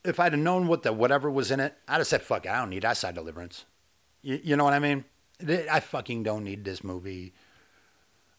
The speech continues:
<clears throat> But having watched it, it has opened up a whole bunch of different areas of thought in my brain. And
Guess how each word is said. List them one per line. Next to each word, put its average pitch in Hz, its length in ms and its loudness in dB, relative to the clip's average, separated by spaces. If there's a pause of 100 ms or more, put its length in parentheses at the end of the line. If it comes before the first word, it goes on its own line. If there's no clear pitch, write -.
(180)
<clears throat> 143 400 6
But 147 160 6
having 135 480 2
watched 131 420 0
it, 90 180 -8 (460)
it 151 200 0
has 147 300 -4
opened 170 320 2
up 135 160 2
a 107 60 -6
whole 131 180 -2
bunch 117 280 -4
of 90 220 -8
different 120 400 -4
areas 110 360 0
of 92 80 -16
thought 120 340 -8
in 92 100 -10
my 90 120 -4
brain. 82 320 -16 (640)
And 107 520 -2